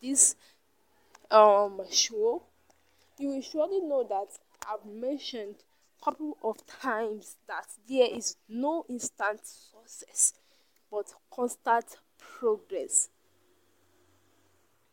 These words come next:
We only have constant progress. There can never be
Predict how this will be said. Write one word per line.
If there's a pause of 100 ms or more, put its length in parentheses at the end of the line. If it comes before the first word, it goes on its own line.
(220)
We
only
have (1000)
constant
progress.
There
can
never
be